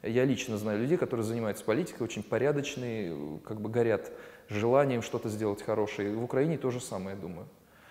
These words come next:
Вот, поэтому и мир состоит из чёрного и из белого. Вот. Но то, что произошло, это проплаченная акция, нацеленная в том числе и против России.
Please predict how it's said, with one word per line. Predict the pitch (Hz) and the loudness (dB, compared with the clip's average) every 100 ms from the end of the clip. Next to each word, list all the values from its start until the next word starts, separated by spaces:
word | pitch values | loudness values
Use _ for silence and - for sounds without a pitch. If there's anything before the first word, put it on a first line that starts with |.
| - - | -20 -8
Вот, | 120 107 - | -2 0 0
поэтому | 127 127 123 | -2 0 0
и | 123 113 | 0 0
мир | 117 151 151 | 2 4 4
состоит | 123 170 143 | 0 0 0
из | 113 | -2
чёрного | - 117 101 101 | -2 0 0 0
и | 107 | 0
из | 110 | -2
белого. | 107 98 90 - - - - | -2 -2 -4 -8 -16 -20 -18
Вот. | 113 107 110 - - - - - - - | -12 -10 -10 -14 -20 -20 -20 -20 -20 -8
Но | 123 - | -2 4
то, | 147 | 2
что | - | 2
произошло, | 135 131 135 170 220 | 2 4 4 6 6
это | 165 165 147 | 6 2 2
проплаченная | 139 127 151 - 131 123 117 | 2 4 4 4 -2 -2 -2
акция, | - 131 - - 151 143 - - - - _ _ - - | -2 -2 -2 -2 -2 -2 -12 -20 -20 -20 _ _ -12 -2
нацеленная | 113 113 147 135 117 | -2 2 2 2 0
в | 107 | 0
том | 127 113 | -2 -2
числе | - 127 | 0 0
и | |
против | 123 101 - | 0 -2 -2
России. | 101 104 143 156 | -6 -4 -4 -4